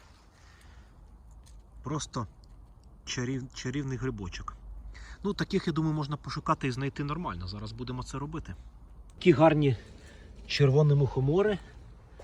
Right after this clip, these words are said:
вилізають. Це ознака того, що повинно бути багато грибів. Але поки що маємо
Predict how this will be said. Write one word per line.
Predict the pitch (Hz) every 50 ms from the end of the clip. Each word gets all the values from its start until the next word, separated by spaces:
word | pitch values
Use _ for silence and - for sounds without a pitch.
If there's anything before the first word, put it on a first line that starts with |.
| - - - - - - - -
вилізають. | 127 123 139 151 165 156 135 165 160 160 156 -
Це | - - 160
ознака | 170 160 131 127 156 156 - - 135
того, | - 156 156 143 151
що | 131 - - 143 147 131 - - - - -
повинно | - 131 131 139 147 151 139
бути | 113 127 143 - - 143 - - - - - - - - - - - - - - - - - -
багато | - 214 123 - 254 254 - - 127
грибів. | 123 127 127 123 107 98 95 - - - - - - - - - - - - - - - - - - - - - - - - - - - - - - - - - - - - - - - - - - - - - - - - - - - - - - - - - - - - - - - - - - - - - - - - - - - - - - - - - - - - - - - - - - - - - -
Але | - 110 127 143
поки | - - 160 156 - - 156
що | - - 147
маємо | 135 135 139 147 147 147 147 143